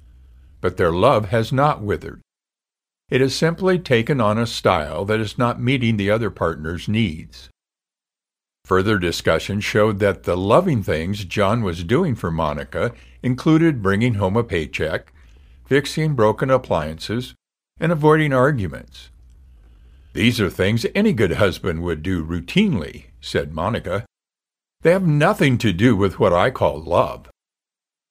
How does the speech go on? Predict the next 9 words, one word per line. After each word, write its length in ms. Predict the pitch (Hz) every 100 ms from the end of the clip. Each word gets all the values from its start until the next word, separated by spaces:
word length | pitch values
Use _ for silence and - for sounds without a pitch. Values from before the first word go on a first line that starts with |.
| _ _
Monica 480 | 82 90 117 135 160
defined 560 | 143 127 120 117 131 104
love 380 | 120 76 85
in 200 | 104 101
terms 340 | 101 117 107 101
of 140 | 107
endearment, 680 | 101 107 117 135 80 65 - - - - -
gifts, 600 | 98 139 104 - - - - - -
touching, 560 | - 135 - 92 104